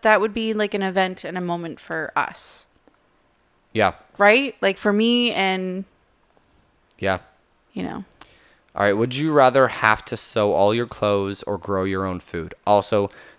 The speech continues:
Speaker 2: in this question, you can sew really well. And you grow, so you,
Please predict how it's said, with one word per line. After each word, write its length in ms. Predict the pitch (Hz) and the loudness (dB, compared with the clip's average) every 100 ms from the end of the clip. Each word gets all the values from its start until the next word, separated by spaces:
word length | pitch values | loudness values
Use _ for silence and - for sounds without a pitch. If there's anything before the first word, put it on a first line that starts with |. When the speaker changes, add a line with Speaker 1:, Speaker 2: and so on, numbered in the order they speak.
| - | -12
Speaker 2:
in 140 | 98 | -6
this 160 | 98 92 | -6 -6
question, 420 | - 98 101 95 - _ | -4 -4 -4 -10 -12 _
you 240 | - 101 107 | -12 -6 -6
can 220 | - 107 | -4 -6
sew 300 | 90 - 104 | -4 2 2
really 360 | 95 92 92 87 | 2 -2 -4 -6
well. 360 | 82 80 - - _ _ _ _ _ _ _ _ _ | -6 -8 -10 -18 _ _ _ _ _ _ _ _ _
And 140 | - 117 | -4 -2
you 80 | 110 | -2
grow, 320 | - 104 101 - - | 2 2 2 -6 -18
so 160 | - 120 | 0 0
you, 220 | 104 98 | 0 -4